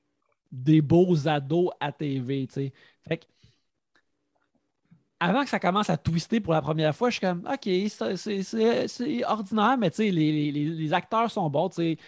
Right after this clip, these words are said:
Neve Campbell est, est, est, est, est vraiment comme en, est vraiment dedans, là. Tu vois qu'elle veut vraiment se montrer comme que non, je peux faire d'autres affaires qu'être une fille sage.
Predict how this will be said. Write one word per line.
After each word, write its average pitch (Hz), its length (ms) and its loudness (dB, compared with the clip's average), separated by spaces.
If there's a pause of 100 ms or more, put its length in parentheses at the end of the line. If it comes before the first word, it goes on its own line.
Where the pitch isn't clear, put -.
(160)
Neve - 180 2
Campbell 180 600 6
est, 135 60 -4
est, 143 360 -4
est, 143 260 -6
est, - 100 -10 (400)
est 143 40 -4
vraiment 151 240 -2
comme 165 120 0
en, 139 260 -4 (680)
est 147 120 -4
vraiment 185 280 2
dedans, 185 380 4
là. 220 100 2
Tu - 120 -6
vois 190 80 -2
qu'elle 165 200 2
veut 170 260 4
vraiment 160 420 0
se - 120 -6
montrer 165 560 2
comme 156 280 -2
que 135 240 -8
non, 170 340 0
je - 80 -10
peux 156 80 -2
faire 180 180 2
d'autres 175 180 0
affaires 180 300 -2
qu'être 160 220 -8
une 151 140 -8
fille 170 160 -2
sage. 165 440 -6